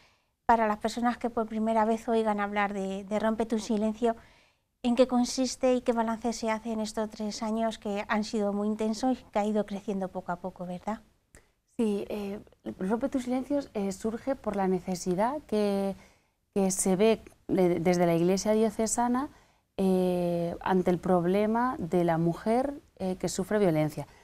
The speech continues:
Speaker 2: La mujer y el menor, ¿no? Que siempre lo decimos, como a los menores, eh, atenderlos como víctimas directas del maltrato que se recibe en casa.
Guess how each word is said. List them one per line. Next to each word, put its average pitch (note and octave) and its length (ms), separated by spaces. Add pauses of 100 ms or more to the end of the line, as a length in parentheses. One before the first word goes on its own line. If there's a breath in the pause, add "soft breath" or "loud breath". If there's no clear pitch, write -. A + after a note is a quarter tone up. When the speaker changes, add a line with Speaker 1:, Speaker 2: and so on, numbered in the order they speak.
(140 soft breath)
Speaker 2:
La G#3+ 100
mujer B3+ 380
y A3+ 100
el E3+ 140
menor, D#3+ 320
¿no? D4 160
Que - 100
siempre G3+ 300
lo G3+ 60
decimos, E3 500
como F3 380 (320 loud breath)
a F3+ 80
los F#3 180
menores, F3+ 460
eh, - 180
atenderlos F#3 640
como F3+ 240
víctimas F#3+ 440
directas F#3 360
del F3+ 140
maltrato E3 400
que G3 80
se F#3 100
recibe E3 340
en D#3+ 80
casa. D#3 300